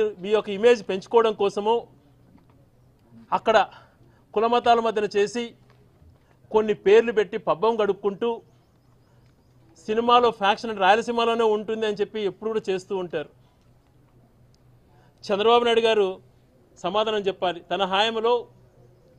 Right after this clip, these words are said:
చిత్తూరులో పట్టపగలు ఒక మేయర్ను చంపేటువంటి విధానం కానీ, ఏలూరులో జరిగినటువంటి హత్యలు కానీ, పచ్చనటువంటి ప్రాంతాల్లో అనేక చోట నువ్వు చేసిన అరాచకాలన్నీ ఒకసారి గుర్తుపెట్టుకో.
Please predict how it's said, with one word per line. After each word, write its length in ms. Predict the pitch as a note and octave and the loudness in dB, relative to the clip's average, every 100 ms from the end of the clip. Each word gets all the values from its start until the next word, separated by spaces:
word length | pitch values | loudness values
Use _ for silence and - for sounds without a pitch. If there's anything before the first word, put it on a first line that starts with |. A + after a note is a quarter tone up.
| _ _ _ _ _ | _ _ _ _ _
చిత్తూరులో 520 | - G3 B3+ B3+ A#3+ G#3+ - _ _ _ _ - | -14 -10 -6 0 2 0 -2 _ _ _ _ -8
పట్టపగలు 540 | G#3 A#3+ B3 A3+ A#3+ A#3 | -4 -2 -2 0 0 0
ఒక 100 | G#3 F3 | 0 2
మేయర్ను 340 | G#3 B3 B3 - | 8 8 6 -2
చంపేటువంటి 480 | G#3 A3 G#3+ G#3 G3 | -4 -4 -2 -4 -4
విధానం 300 | F#3 G3 G#3+ G#3 | -4 -2 -4 -2
కానీ, 200 | G3 G3+ G#3 - _ _ _ _ _ _ _ _ _ - C3+ E3 | -2 -4 -12 -20 _ _ _ _ _ _ _ _ _ -20 -2 6
ఏలూరులో 400 | A#3 B3+ B3+ B3+ A#3 | 6 6 4 6 6
జరిగినటువంటి 400 | G#3+ A3 G3+ G3 | 4 -2 -4 -4
హత్యలు 300 | F3+ - B3 A#3+ | -4 4 4 6
కానీ, 240 | A3 A#3 A#3+ - _ _ _ _ _ _ _ _ _ _ _ _ - | 4 4 -2 -8 _ _ _ _ _ _ _ _ _ _ _ _ -4
పచ్చనటువంటి 500 | G#3 B3+ B3 B3 A#3+ | 0 2 2 0 0
ప్రాంతాల్లో 420 | A3 A3+ A#3 A#3+ A3 | 0 2 2 4 4
అనేక 220 | A3+ A#3+ B3 A#3+ | 6 6 4 0
చోట 200 | A#3 A#3 G3+ - - - - | 2 4 2 -2 -20 -20 -4
నువ్వు 140 | G3 A3+ | -2 2
చేసిన 220 | A3 A3+ A3 | 2 2 2
అరాచకాలన్నీ 680 | G3 B3 B3 A#3+ A#3 A3 A3+ | 4 4 2 0 0 0 -6
ఒకసారి 240 | G3+ G#3 G#3+ | -4 -4 -2
గుర్తుపెట్టుకో. 480 | G3 F#3+ G3 F#3 - | -4 -6 -12 -12 -14